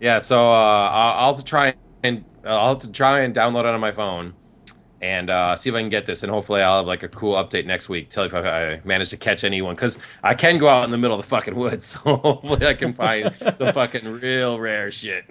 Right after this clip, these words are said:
Speaker 2: Let me, let me see. Yeah, I'll, I'll upload a couple onto our, our Facebook wall. I definitely have, like, a couple <laughs> random photos of people on the subway with
Speaker 1: Yes.
Speaker 2: Pokemon in their laps. There was, like,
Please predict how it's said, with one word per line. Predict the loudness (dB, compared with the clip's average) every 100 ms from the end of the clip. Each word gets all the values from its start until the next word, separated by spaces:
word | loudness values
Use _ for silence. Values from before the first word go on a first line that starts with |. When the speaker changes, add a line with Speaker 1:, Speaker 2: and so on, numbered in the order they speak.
| -12
Speaker 2:
Let | -8 -4
me, | -2
let | -2
me | -2 -2
see. | 0 0 0
Yeah, | 0 4
I'll, | 4 4 4
I'll | 4 4
upload | 4 2 2
a |
couple | 4 2 4 2
onto | 2 -2 -2 0
our, | 2 2
our | 0 -2
Facebook | -4 -6 -6 -8 0
wall. | 2 2
I | 4
definitely | 2 2 2
have, | 4 4
like, | 2 0
a | 0
couple | 0 0 -6
<laughs> | -8
random | -2 2 8 8
photos | 6 -2 6 6 10 8 8
of | 0
people | -4 -8 2 2
on | 4
the |
subway | 0 2 4 4 2 0 -12 -12 -4
with |
Speaker 1:
Yes. | -2 6
Speaker 2:
Pokemon | 6 6 6 8 8
in | 6 4
their | 6
laps. | 6 6
There | 0
was, | 0 4
like, | 4 4